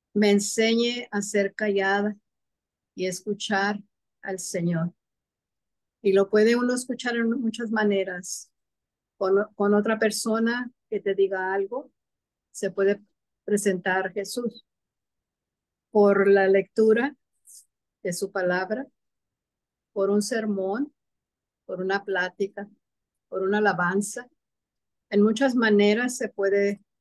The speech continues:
puede, podemos oír, escuchar la, la voz o lo que dice el Señor. Pero lo que es muy importante es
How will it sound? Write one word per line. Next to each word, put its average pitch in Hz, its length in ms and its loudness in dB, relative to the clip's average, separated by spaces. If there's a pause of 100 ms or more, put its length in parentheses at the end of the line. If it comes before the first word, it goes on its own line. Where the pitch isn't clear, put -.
(1000)
puede, 220 520 0
podemos 214 420 0
oír, 185 340 -6
escuchar 185 520 -6
la, 185 480 -6
la 180 160 -10
voz 247 500 -6 (320)
o 175 100 -2
lo 175 140 0
que 180 140 -2
dice 185 260 -2
el 196 80 2
Señor. 196 460 -4 (2000)
Pero 214 540 4 (600)
lo 214 240 2
que 226 200 4
es 220 100 0
muy 247 200 -2
importante 240 1080 -2
es 208 420 0